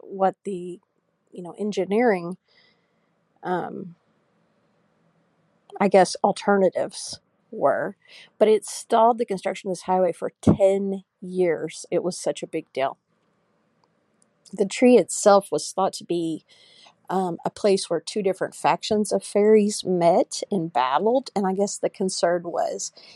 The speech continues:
if they cut this tree down, then, like, the fairies' wars would spill over into, you know, the common folks'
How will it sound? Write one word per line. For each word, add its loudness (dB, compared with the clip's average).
if 4
they 6
cut 0
this -2
tree -4
down, 4
then, -4
like, -10
the -4
fairies' 0
wars 2
would 2
spill 4
over 2
into, -6
you -6
know, -8
the 2
common 2
folks' -2